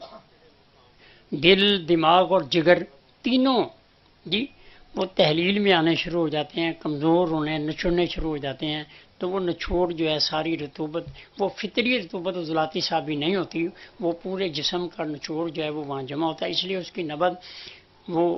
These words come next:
उजलाती साहबी होती है। लेकिन वो यूँ कह लें कि बुढ़ापे की नबद है, उसका इलाज कोई नहीं है, वो भी सेहत की नबद है।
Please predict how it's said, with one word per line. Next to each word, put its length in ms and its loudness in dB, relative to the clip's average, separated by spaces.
उजलाती 500 -2
साहबी 320 2
होती 300 6
है। 140 6
लेकिन 380 0
वो 420 2
यूँ 180 4
कह 160 6
लें 220 4
कि 120 2
बुढ़ापे 480 6
की 160 2
नबद 320 4
है, 260 -2
उसका 320 6
इलाज 420 12
कोई 180 6
नहीं 180 6
है, 80 8
वो 140 8
भी 140 4
सेहत 280 4
की 140 -8
नबद 280 -8
है। 100 -14